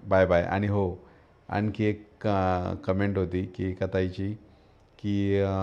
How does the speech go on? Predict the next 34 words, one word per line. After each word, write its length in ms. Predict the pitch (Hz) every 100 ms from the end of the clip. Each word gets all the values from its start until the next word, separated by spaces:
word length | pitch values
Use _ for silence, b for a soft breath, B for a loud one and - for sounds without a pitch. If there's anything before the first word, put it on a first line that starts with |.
| 92 90 90 90 95 95 - - - - - - 98
गुड 120 | 104
बाय 220 | 104 104
नका 260 | 104 95 101
म्हणत 240 | 92 90
जाऊ, 220 | 87 92
बाय 340 | - 98 95 95
बायच 320 | 95 95 -
म्हणत 220 | 90 87
जा. 120 | 92 117 - -
बरं, 240 | 98 110 156 B B B -
ते, 160 | 107 107 -
ते 60 | 113
मलाही 320 | 113 110 113
वाटलं 340 | 110 98 98 98
की 120 | 101
ठीक 200 | 104 101
आहे, 120 | 101
आपण 280 | 95 101 101
गुड 160 | 101
बाय 140 | 101 104
म्हणायला 540 | 104 98 98 98 98 - B B -
शेवटचं 360 | - 113 104 113
थोडीच 260 | 104 110 104
भेटतोय 320 | 98 - 92
आपण. 320 | 85 92 95 - B B - - - -
तर, 440 | 98 95 95 95 92
अ, 140 | 92 -
ती 140 | 104
एक 140 | 104 101
गोष्ट 280 | 98 - 98
आहे 300 | 95 98 98
आणि 180 | 95
आवाज 420 | 98 95 98 104
येत 80 | 101